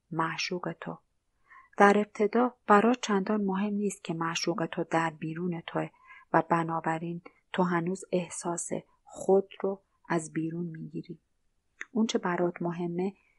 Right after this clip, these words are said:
اینه که احساس نهفته نقص،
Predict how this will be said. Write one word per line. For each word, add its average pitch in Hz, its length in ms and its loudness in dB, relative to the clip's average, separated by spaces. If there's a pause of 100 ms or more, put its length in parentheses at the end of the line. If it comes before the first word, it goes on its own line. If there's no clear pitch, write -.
(160)
اینه 220 300 6
که - 360 -10
احساس 226 640 -4
نهفته 170 840 -4
نقص، 165 800 -8